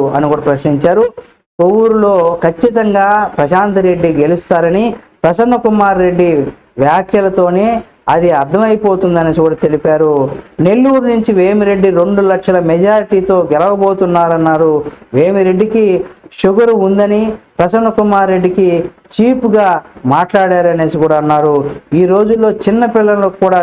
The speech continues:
షుగర్ వస్తుందనేసి కూడా ఆర్పి తెలియజేశారు. వేమిరెడ్డి కుటుంబం నుంచి గురించి మనం తప్పుగా మాట్లాడితే ఊరుకునేదే లేదనేసి కూడా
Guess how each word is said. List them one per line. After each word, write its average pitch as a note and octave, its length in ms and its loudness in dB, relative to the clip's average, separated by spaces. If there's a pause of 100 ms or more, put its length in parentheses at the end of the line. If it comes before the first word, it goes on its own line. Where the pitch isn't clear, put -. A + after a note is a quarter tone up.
(120)
షుగర్ F3+ 320 0
వస్తుందనేసి E3 600 -2
కూడా D3+ 200 0
ఆర్పి D3+ 340 -2
తెలియజేశారు. D3 640 0 (500)
వేమిరెడ్డి G#3+ 600 2 (100)
కుటుంబం F#3 360 0 (120)
నుంచి E3 160 -2 (100)
గురించి D#3+ 320 -2 (160)
మనం C#3+ 140 0 (120)
తప్పుగా F3 460 0 (460)
మాట్లాడితే F3 580 0 (240)
ఊరుకునేదే F#3 580 0 (100)
లేదనేసి F#3+ 520 0
కూడా E3 100 0